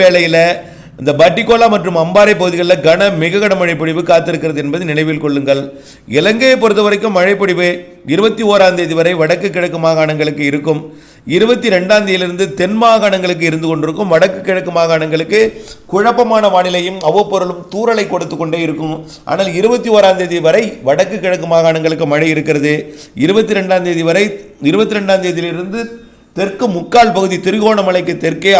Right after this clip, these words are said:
அனுராதபுரத்திற்கு தெற்கே உள்ள பகுதிகளுக்கு இருபத்தி ரெண்டாம் தேதிக்கு பிறகும் மழைப்பொழிவு தொடரும்.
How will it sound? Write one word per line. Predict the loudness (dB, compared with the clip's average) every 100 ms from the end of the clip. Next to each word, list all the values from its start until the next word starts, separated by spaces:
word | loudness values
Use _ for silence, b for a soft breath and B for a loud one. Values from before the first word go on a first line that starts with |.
| 2
அனுராதபுரத்திற்கு | 0 0 2 4 4 2 0 -2 -6 -4
தெற்கே | -6 -4 -2
உள்ள | -2 -2
பகுதிகளுக்கு | -2 -2 -2 0 0 -4 B B -2
இருபத்தி | -2 0 -2
ரெண்டாம் | 0 -2
தேதிக்கு | -2 -4 -4 -2
பிறகும் | 0 0 0
மழைப்பொழிவு | 0 0 -2 -4 -2
தொடரும். | 0 0 -2